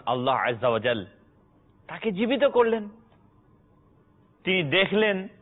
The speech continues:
যে তার গাধা মরে হাড়গুলো নিঃশেষ প্রায়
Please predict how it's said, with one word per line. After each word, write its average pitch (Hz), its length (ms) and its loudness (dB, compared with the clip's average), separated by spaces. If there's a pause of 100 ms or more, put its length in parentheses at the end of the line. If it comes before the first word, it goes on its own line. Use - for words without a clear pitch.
যে 135 160 -6
তার 170 360 4
গাধা 160 600 2 (520)
মরে 185 560 2 (600)
হাড়গুলো 190 720 2
নিঃশেষ 165 640 -4
প্রায় 117 340 0